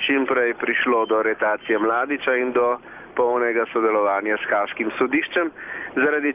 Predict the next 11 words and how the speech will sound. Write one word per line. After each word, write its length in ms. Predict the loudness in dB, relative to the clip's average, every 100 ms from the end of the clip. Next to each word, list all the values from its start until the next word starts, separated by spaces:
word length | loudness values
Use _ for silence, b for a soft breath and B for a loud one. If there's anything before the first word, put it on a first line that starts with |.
| 0
česar 420 | 0 2 0 2
je 400 | 2 4 4 0
blokirana 720 | 2 0 2 2 2 2 -2
potrditev 800 | -2 0 0 0 0 0 2 2
oziroma 400 | 4 2 2 0
ratifikacija 840 | 0 -2 -4 -2 2 0 0 -2 -2
sporazuma 480 | 0 0 2 2 0
o 100 | 0
stabilizaciji 760 | 0 0 0 2 2 0 -4
in 60 | -2
pridružitvi. 760 | 0 0 0 0 -2 0 -2